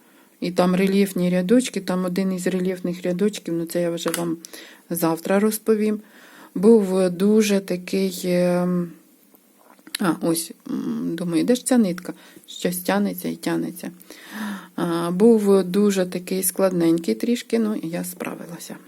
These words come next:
Так, справилася з тим рядочком, але більшого тут нам потрібно було ось розібратися з цим. Досвід колосальний, я вам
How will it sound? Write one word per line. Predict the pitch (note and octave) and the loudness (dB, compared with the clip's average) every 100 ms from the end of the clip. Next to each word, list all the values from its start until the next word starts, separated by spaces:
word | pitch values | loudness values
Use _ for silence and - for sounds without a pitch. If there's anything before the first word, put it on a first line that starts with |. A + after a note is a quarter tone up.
| - - - - - - - - - - | -20 -20 -20 -20 -20 -20 -20 -20 -20 -8
Так, | D3 D3+ - - - | -8 -8 -14 -20 -18
справилася | - - A3+ A#3 A3+ G#3+ G3+ G3 | -14 -4 2 4 4 2 -2 -6
з | |
тим | - F#3+ F3+ | -4 -4 -2
рядочком, | F#3 F#3+ C4 C4 - G#3 G3+ G3+ _ - - - - - | -4 0 0 0 -4 0 0 -2 _ -20 -20 -20 -16 2
але | A3 B3+ B3+ | 6 8 8
більшого | G#3+ A#3+ A3+ - G3+ G3 | 8 6 6 0 2 0
тут | F#3 F#3 F#3+ | -2 -6 -2
нам | G3 E3+ F#3+ | 0 0 -4
потрібно | F#3+ F#3 G3+ G#3 G3 | -8 -4 0 2 0
було | F#3 F3+ F#3 F#3+ | -2 -4 -4 -4
ось | F#3 F3 | -4 -4
розібратися | F3+ F3+ F3+ F3+ F#3 F#3+ - G3+ | -4 -4 -6 -4 -6 -6 -8 -8
з | - - | -10 -16
цим. | - - G3 G3 G3 _ _ _ _ _ _ _ _ _ _ _ _ _ _ _ _ _ _ _ _ _ _ _ _ _ _ _ _ _ _ _ _ _ _ _ _ _ _ _ _ _ _ _ _ - - - | -12 -8 -8 -10 -14 _ _ _ _ _ _ _ _ _ _ _ _ _ _ _ _ _ _ _ _ _ _ _ _ _ _ _ _ _ _ _ _ _ _ _ _ _ _ _ _ _ _ _ _ -20 -20 -6
Досвід | E3+ F#3 A3+ A#3 C4 C4 | 0 6 6 6 2 2
колосальний, | - F3 F#3 F#3 F3+ E3 E3 E3+ | -2 -2 -2 -2 0 -2 -2 -6
я | E3+ | -8
вам | E3+ E3+ | -8 -8